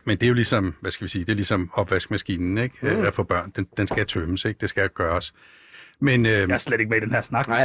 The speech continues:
Speaker 2: nej, det er metaforer, det er, fordi vi har
Speaker 3: Nå.
Speaker 2: sådan højt... Øh,
Speaker 3: Okay, med opvaskemaskinen.
Speaker 2: Ja, ja.
Speaker 1: Altså, Henrik Palle, jeg, det er jo så sådan, at det kan jeg afly-, afsløre, at min ældste datter har gået i klasse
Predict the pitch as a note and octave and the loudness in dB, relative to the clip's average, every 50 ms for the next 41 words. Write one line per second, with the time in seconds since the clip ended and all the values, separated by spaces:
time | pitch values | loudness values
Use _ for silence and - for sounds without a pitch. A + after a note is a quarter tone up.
0 | B2 F#3 - F3 - - D#3+ C#3 - F3 C3+ B2 - C3+ C3 - F#3 C3+ - - | 2 2 2 4 4 2 2 2 2 0 0 0 0 0 0 2 0 0 2 2
1 | E3+ F3 E3+ F3 D#3+ D3 D3+ D3 E3 D3+ D#3 D3 D3 D3+ E3+ E3+ C#3 A2+ C#3+ F3+ | 0 2 2 2 0 0 -2 -2 0 2 2 2 2 2 0 0 0 2 2 2
2 | F#3 F3+ - - E3 B2+ A#2+ - D#3 C#3 A#2 D#3 C3+ A#2+ - - _ D3 C#3 C#3 | 2 2 0 -2 0 0 2 2 2 2 0 -2 -4 -4 -6 -10 _ -2 0 0
3 | D#3 E3 F3 C3+ - - B2 A2+ - A#2+ C3+ C3+ A#2 E3 - B2+ D3 D#3 D3+ D3 | 2 2 0 -2 -2 -2 -6 -4 0 2 2 4 2 2 2 0 0 0 0 0
4 | - - D#3+ D3+ D#3 F3+ F#3+ E3+ D3+ C#3+ C#3 C3+ C3 B2 - D#3 D3+ C#3 D3+ E3 | 0 0 2 2 4 2 2 2 2 2 2 0 -2 -4 -2 0 2 2 2 2
5 | - E3 C#3 - D3+ C#3+ C#3+ D3+ C#3+ - - C3+ B2 A2+ - - C#3 B2 - B2+ | 0 -2 0 0 0 2 2 0 -2 -2 -2 0 0 0 -2 -4 -8 -4 0 2
6 | B2 A#2 A#2 A2 G#2 F#2 - A2+ A2+ A#2+ B2 A#2+ A2+ G#2+ - A2+ A2+ G#2+ - - | 2 4 4 2 0 0 2 2 2 2 2 0 -4 -2 0 0 0 0 0 -2
7 | C#3 A2 G#2 G#2+ G2+ A2+ A2+ G#2 G2 - B2+ A#2 G#2+ G#2+ G#2 - D3+ C#3+ A#2+ - | -2 0 0 0 -2 0 -2 -4 -2 0 0 2 2 0 0 -2 -2 -4 -2 -2
8 | - D3 B2+ - D3 A#2+ A2 G#2+ C3+ B2+ A#2 - C3 A#2 - - C3 A#2 G#2+ G#2+ | -4 -4 0 0 0 0 2 2 0 -2 -2 -2 -4 -4 -2 0 0 0 0 0
9 | G#2 - A#2 G#2+ - - B2 A#2+ G#2 G2+ - - B2 | -2 -4 -8 -10 -8 -4 -2 0 0 0 -2 -4 -6